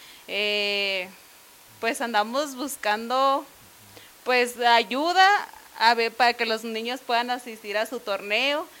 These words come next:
que se lo han ganado a pulso. En diciembre fueron campeones invictos, en mes de junio volvieron a jugar y fueron otra vez campeones invictos.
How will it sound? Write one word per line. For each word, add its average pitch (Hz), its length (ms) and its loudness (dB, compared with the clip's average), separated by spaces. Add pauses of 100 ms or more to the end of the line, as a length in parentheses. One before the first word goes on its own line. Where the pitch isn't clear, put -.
(240)
que 220 480 4
se 226 120 -2
lo 214 120 2
han 202 200 2
ganado 240 460 4
a 208 180 4
pulso. 339 560 -4 (380)
En 220 360 0
diciembre 240 760 2
fueron 247 600 2 (540)
campeones 226 580 2
invictos, 269 720 0 (380)
en 233 180 -2
mes 214 200 -2
de 247 120 0
junio 269 400 -2
volvieron 226 460 2
a 247 80 4
jugar 233 420 2
y 285 80 -4
fueron 233 460 0
otra 226 320 2
vez 226 200 0
campeones 226 520 -4
invictos. 247 600 -6